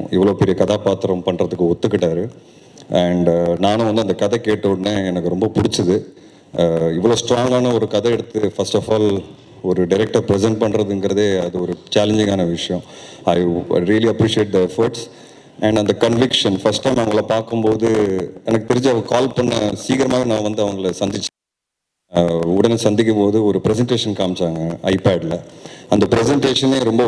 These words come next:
கிளாரிட்டியோட இருந்தது. அதை ரொம்ப ஒர்க் பண்ணி வச்சிருந்தாங்க. அந்த கிளாரிட்டி வந்து அன்னைக்கு அவங்க கிட்ட பார்த்தேன். அந்த கிளாரிட்டி இன்னைக்கு வரைக்கும் அவங்களுக்கு இருக்கு. ஏன்னா இந்த படம் கேர்ஃபுல்லா பண்ண வேண்டியதா இருக்கு. ஏன்னா ஒண்ணு இந்த படம் பேசுற அரசியல்,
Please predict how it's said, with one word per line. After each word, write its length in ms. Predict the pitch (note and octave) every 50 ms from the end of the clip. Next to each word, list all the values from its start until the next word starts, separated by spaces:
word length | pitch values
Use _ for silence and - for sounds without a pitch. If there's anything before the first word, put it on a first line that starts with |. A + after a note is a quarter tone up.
| G2+ - - - - - -
கிளாரிட்டியோட 600 | - A#2+ A#2+ B2 C3 C3 A#2+ C3 A#2+ A#2 A2 A2
இருந்தது. 360 | G#2 G2+ F#2+ E2+ F2+ E2+ F2 E2 - - _ _ -
அதை 160 | A2 A#2+ C3 B2
ரொம்ப 240 | G#2+ G#2 G#2+ A#2
ஒர்க் 280 | A2 G2+ A2+ A#2+ A#2 A#2+
பண்ணி 180 | A#2+ A2+ G#2 G2+
வச்சிருந்தாங்க. 540 | G2+ G2+ - G#2 F#2 F#2 F2 F2 F#2 A2 -
அந்த 260 | - G2+ G2+ F#2 F2+ - -
கிளாரிட்டி 420 | C3 B2+ C3 C#3 C#3+ C3+ C#3 B2
வந்து 180 | A2+ A2 A#2 A#2
அன்னைக்கு 240 | G#2+ G#2+ G#2 G2
அவங்க 160 | F#2 F2+ F2+ F2+
கிட்ட 140 | F#2 -
பார்த்தேன். 440 | - - F#2+ F#2+ F#2 - F#2 F#2 F#2+ - - - - - - - - -
அந்த 220 | - F#2+ G2 G2 G2
கிளாரிட்டி 420 | G2 A#2+ A#2+ A#2+ B2 B2 - B2 A#2
இன்னைக்கு 240 | G#2 G#2+ A#2+ A#2+ A#2
வரைக்கும் 280 | A#2 A2 A2+ A2 A2+ G#2+
அவங்களுக்கு 320 | G2 G2 G2 F#2 F2+ F#2+
இருக்கு. 220 | F#2 F2+ E2+ G2+ G#2 - -
ஏன்னா 260 | - G2+ G#2 A2 A#2 B2 - - - - - - - - - - - - - - - -
இந்த 160 | - A#2 A2 -
படம் 380 | - - C3+ C#3 D3 D#3 E3 D3+ - - - - - - - _ _ _ -
கேர்ஃபுல்லா 440 | D3+ D3 - - - C#3 C3 - -
பண்ண 160 | - A#2 A2+ A2
வேண்டியதா 320 | G#2+ G#2 G2 F#2 F#2+ F#2
இருக்கு. 260 | F2+ F2 E2+ F2+ A2+ C3+ - - - - - - - - - - - -
ஏன்னா 280 | - F#3+ G3+ A2 A#2 C3+ D3 - - C#3 C#3+ - - - - - - - - - - - - -
ஒண்ணு 300 | A2 A#2 C3 C#3+ D3 C3+
இந்த 140 | B2+ A#2+
படம் 280 | - A2+ A#2 B2 B2+ B2
பேசுற 340 | B2 A#2 A2 - G#2+ G#2+ G2
அரசியல், 420 | G2 G#2+ G#2+ - A#2 A#2 A#2+ C#3